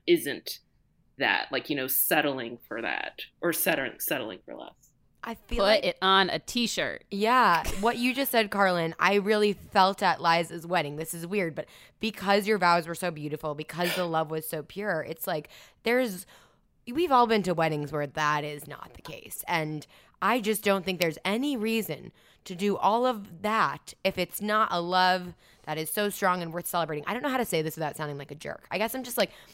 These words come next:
Speaker 2: there's no reason to settle. Like, as you were speaking, Carlin, even though we've <laughs> talked about this before, I'm just having this, like,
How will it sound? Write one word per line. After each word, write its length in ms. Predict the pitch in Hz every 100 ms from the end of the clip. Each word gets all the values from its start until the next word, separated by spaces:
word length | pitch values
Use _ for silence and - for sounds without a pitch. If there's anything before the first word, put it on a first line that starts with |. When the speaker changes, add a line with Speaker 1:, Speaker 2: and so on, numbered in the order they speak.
| -
Speaker 2:
there's 200 | 226 214
no 220 | 196 226 254
reason 340 | 185 202 202
to 80 | 196
settle. 420 | - 139 98 - _ _ _ _ 185
Like, 180 | 185 - - _ _ - -
as 240 | 214 262
you 60 | 330
were 80 | 320
speaking, 340 | 185 170 208
Carlin, 340 | 226 240 269 233
even 160 | 214
though 80 | 240
we've 160 | 208 -
<laughs> 0 |
talked 280 | 180 269 -
about 160 | 277
this 140 | 277 -
before, 320 | 208 - 233 247 - - -
I'm 60 | -
just 120 | 392
having 220 | 392 349
this, 180 | 240 226
like, 240 | 180 151